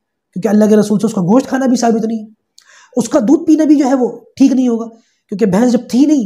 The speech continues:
तो अल्लाह के रसूल से उसका दूध पीना भी साबित नहीं है। और हमारे यहाँ सारे ईमान वाले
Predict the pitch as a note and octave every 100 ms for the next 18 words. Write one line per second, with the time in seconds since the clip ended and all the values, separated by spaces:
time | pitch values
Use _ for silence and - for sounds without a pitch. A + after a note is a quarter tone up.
0 | - A3 A3+ A3 G#3 G3 F#3+ F#3+ G3 F3
1 | C4 C4+ B3+ A#3+ G#3+ G#3+ G#3 G#3 - _
2 | _ _ _ _ - G#3 G#3+ F#3+ A#3 D4
3 | C#4 A#3+ C#4+ C#4+ - _ _ _ _ _
4 | - - B3 D#4+ D#4+ B3+ A3+ G#3+ F#3+